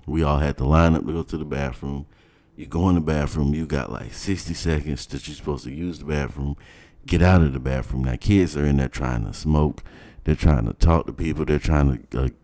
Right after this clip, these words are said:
get people's attention in the hallway because this is the only time we get let out. So I'm just, uh, start <laughs> adjusting to being locked up in school. I end up doing, like, eleven days in there.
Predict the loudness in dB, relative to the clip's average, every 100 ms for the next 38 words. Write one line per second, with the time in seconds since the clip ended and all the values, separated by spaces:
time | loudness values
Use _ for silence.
0 | -4 -2 2 0 -2 -2 4 4 4 0
1 | 0 0 2 2 2 -4 -8 -18 -16 -6
2 | -2 2 4 4 8 10 10 8 8 6
3 | 2 -2 -2 0 2 2 0 -6 _ _
4 | _ _ -20 _ _ _ -18 -10 -4 -4
5 | -4 -12 -20 -20 -20 _ _ _ _ _
6 | _ 0 2 2 2 0 -2 -2 -4 -4
7 | 0 0 0 0 0 2 4 4 4 2
8 | 2 0 2 2 4 2 0 -4 -10 -6
9 | -2 -2 -2 -4 -4 -4 -8 -18 -20 -20
10 | -20 _ _ _ 0 4 6 8 8 4
11 | 4 4 6 6 6 4 2 -2 -6 -4
12 | -2 0 2 2 4 2 2 0 0 -2
13 | -2 -2 -2